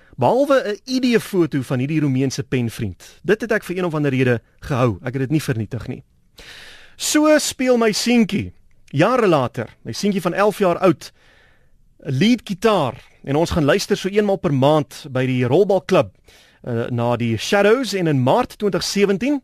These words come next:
so 'n paar maande gelede, vra hulle toe vir my seun Kyron of hy saam wil speel. Hy het nie 'n gitaar by hom nie en, eh, hy vra toe of hy 'n gitaar kan leen.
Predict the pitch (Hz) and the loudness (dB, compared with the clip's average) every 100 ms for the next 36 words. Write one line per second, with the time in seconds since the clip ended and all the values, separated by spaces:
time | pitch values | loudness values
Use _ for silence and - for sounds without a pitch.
0 | _ 381 214 180 139 123 123 113 104 127 | _ -10 -4 -2 -2 -2 -4 -6 -4 -2
1 | 208 _ - - - - - 220 240 220 | -4 _ -20 -20 -20 -14 -2 0 2 0
2 | 202 202 180 - 190 214 196 175 175 202 | -2 -4 -4 -2 -2 0 0 2 0 -2
3 | 247 _ 180 202 - 254 254 180 - 147 | -6 _ -4 -2 0 0 2 0 0 -2
4 | 107 82 _ _ _ _ _ _ - 143 | -2 -6 _ _ _ _ _ _ -4 -2
5 | 180 160 135 147 180 214 220 220 220 269 | 0 0 0 0 0 2 2 2 2 0
6 | 240 214 208 214 190 - _ _ - 165 | 0 0 2 2 0 -8 _ _ -6 -2
7 | 170 196 190 185 180 - 165 - - 175 | -2 2 0 2 0 0 -2 -2 -2 -2
8 | 170 143 123 175 170 | 0 -2 0 2 0